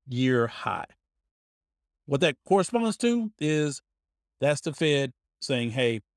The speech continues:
because prices are out of control," you can see it in just about every facet of the American economy. You can actually al-, also see it overseas as well. We'll talk a little bit about that. But because of this, the Fed must raise rates, and they've already started in March. They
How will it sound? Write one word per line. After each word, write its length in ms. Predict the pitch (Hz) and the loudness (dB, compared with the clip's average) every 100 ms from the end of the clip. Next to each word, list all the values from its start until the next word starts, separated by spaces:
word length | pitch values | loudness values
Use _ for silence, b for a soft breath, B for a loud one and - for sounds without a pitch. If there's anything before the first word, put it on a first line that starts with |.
| _ _ | _ _
because 540 | 110 - 139 135 135 | -10 0 2 2 0
prices 420 | - 123 123 - 123 | -2 -2 -2 -2 0
are 80 | |
out 80 | 117 | 0
of 80 | 110 | 0
control," 480 | 120 - 170 165 156 | -6 0 2 4 2
you 80 | 117 | -2
can 140 | 113 | -8
see 180 | - 139 | -4 -2
it 80 | 123 | -2
in 140 | 107 | -2
just 240 | 143 147 | -4 -4
about 200 | 120 120 - | -6 -6 -4
every 300 | 147 160 165 | -4 -2 -4
facet 500 | - 135 135 - 131 | -2 -2 0 -2 -4
of 220 | 123 127 | -4 -4
the 240 | 123 127 120 _ _ | -2 -4 -6 _ _
American 480 | 110 117 143 156 175 | -4 2 2 2 0
economy. 380 | 175 120 117 117 | -2 -2 -4 -6
You 40 | |
can 100 | 123 | -4
actually 380 | 180 254 - 196 | 0 0 0 0
al-, 260 | 170 170 165 - | 2 2 -2 0
also 320 | 156 170 143 | 2 2 -2
see 200 | - 151 | -2 0
it 40 | 123 | 0
overseas 480 | 127 117 170 151 | 0 -2 -4 -4
as 140 | 120 110 | -6 -4
well. 260 | 135 135 | 2 2
We'll 140 | 127 123 | 2 -4
talk 240 | - 135 | -2 -4
a 40 | 139 | 0
little 220 | 175 147 | -2 -2
bit 120 | 123 | -4
about 260 | 117 107 101 | -4 -4 -4
that. 200 | 107 107 _ _ _ | -8 -8 _ _ _
But 220 | - 156 127 | -2 -2 -2
because 480 | 131 - 202 196 | -10 -4 0 0
of 120 | 180 143 | 0 -2
this, 280 | 143 143 - _ _ _ | -2 -4 -10 _ _ _
the 100 | 147 | -6
Fed 540 | - 156 156 151 147 - _ _ | -4 -2 0 0 -4 -14 _ _
must 380 | 117 135 135 - | -4 0 0 -2
raise 460 | 107 120 123 123 113 | -6 0 0 0 -2
rates, 320 | 120 123 113 | -2 -2 -4
and 80 | 117 | -6
they've 160 | 110 | -4
already 260 | 113 139 139 | 0 0 0
started 380 | - 139 131 113 | 0 0 0 0
in 100 | 107 | -2
March. 380 | 131 165 156 - | 4 4 2 -2
They 200 | 131 | -2